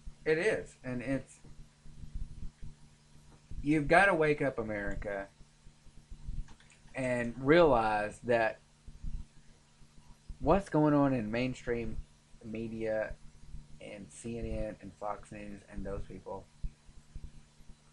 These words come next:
that is, that is absolute mind control. And you can sit there and say that, "Oh, you're talking cuckoo now. You're not talking my language anymore. I can't, I can't follow that. You're go-, you're going off the deep end."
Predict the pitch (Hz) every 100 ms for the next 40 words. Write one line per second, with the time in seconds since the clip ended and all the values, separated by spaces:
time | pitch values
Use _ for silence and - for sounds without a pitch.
0 | - - - - - - 135 120 147 131
1 | 95 - 120 135 113 - 107 120 - 123
2 | 123 107 110 101 98 95 - - 82 82
3 | 110 110 139 180 - 143 120 113 107 104
4 | 98 90 123 123 120 110 98 92 - 113
5 | 117 110 98 90 92 - _ _ _ -
6 | 123 127 - 117 110 104 110 110 113 156
7 | 117 98 95 95 92 85 - 123 - 131
8 | 117 - - - - - 131 131 139 110
9 | - 139 165 110 104 127 123 107 113 139
10 | 127 113 113 143 139 123 120 - 120 175
11 | -